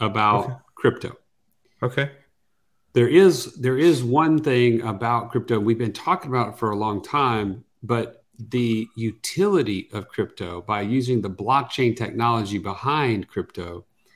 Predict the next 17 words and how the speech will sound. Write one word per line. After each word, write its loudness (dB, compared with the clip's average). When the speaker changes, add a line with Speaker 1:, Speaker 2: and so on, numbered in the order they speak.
Speaker 1:
is 4
opening 4
up 0
doors. -2
And -2
right 2
now 2
I'm 2
in 2
the 0
process -2
of -2
doing 4
some -2
initial -2
due 0
diligence -2